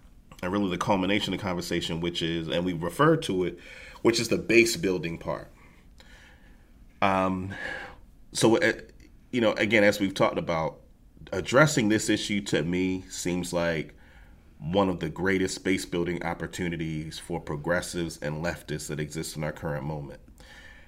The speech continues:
And the kind of absence of directly dealing with this issue, I think, presents a challenge where black folks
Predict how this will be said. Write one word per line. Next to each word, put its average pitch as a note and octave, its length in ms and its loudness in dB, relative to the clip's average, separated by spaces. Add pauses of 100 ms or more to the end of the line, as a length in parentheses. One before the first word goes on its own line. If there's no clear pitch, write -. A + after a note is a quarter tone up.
(220)
And F2 640 2 (800)
the F2 720 -4
kind A#2 260 2
of F2+ 320 -2 (200)
absence - 760 2 (120)
of D#2+ 280 -4
directly F#2+ 500 4
dealing G#2+ 420 4
with F2 140 -4
this D#2 200 -4
issue, D2 460 -6 (300)
I F2 80 0
think, F2 280 -2
presents F2 720 -4
a E2 200 -2
challenge E2 640 -2
where D#2+ 200 -4
black F2 400 -4
folks - 540 -8